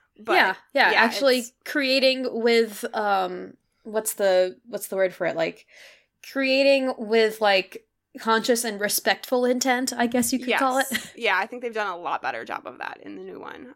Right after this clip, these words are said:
Speaker 1: Um, the old
Speaker 2: Okay.
Speaker 1: stuff is, is a little rough. Um, so I always feel a little bit weird talking about it as a,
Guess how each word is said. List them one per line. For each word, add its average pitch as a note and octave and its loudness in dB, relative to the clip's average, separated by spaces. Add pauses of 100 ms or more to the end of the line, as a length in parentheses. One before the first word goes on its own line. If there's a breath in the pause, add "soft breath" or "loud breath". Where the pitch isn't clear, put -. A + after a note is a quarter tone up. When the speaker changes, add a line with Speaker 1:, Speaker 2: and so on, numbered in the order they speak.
Speaker 1:
Um, D3+ -12 (160)
the A3+ -6
old E3 -4
Speaker 2:
Okay. C4 -6
Speaker 1:
stuff G3+ -8
is, - -12 (120)
is A#3+ -10
a A#3 -6
little C4+ -10
rough. G#3+ -6 (400 soft breath)
Um, G3+ 0
so D4+ -8
I C#4+ -2
always C#4 -4
feel A3+ -4
a G#3+ -6
little G3+ -6
bit F#3+ -8
weird F#3 -6
talking G#3 -12
about G2+ -6
it - -10
as A3 -10
a, G#3 -10